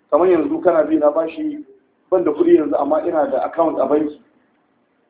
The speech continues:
Ta ce, "Ban da kuɗi, amma zan baka check, ka je banki ka amsa." Wannan duk ana kiran shi hawala. Kun gane ko? Shi kuma zaman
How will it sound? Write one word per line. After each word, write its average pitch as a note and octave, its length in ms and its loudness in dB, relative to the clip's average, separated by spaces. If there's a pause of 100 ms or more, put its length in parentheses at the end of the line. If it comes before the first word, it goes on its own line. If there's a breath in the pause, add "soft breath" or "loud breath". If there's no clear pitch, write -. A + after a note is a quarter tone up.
(520)
Ta D3+ 120 0
ce, D3+ 140 2
"Ban F3+ 200 4
da D#3 60 2
kuɗi, - 340 0
amma D3+ 320 2
zan E3+ 160 0
baka D#3+ 240 0
check, E3+ 180 2 (480)
ka - 80 -6
je E3+ 120 4
banki F#3 280 0
ka C#3 100 0
amsa." C3 380 0 (1300)
Wannan F3 340 2
duk - 100 4
ana F3 200 2
kiran E3 200 2
shi C3+ 80 -6
hawala. C#3 580 4 (1400)
Kun - 80 -20
gane D#4 240 -2
ko? F#4 160 -4 (720)
Shi - 120 -8
kuma G#3 180 2
zaman F#3 460 2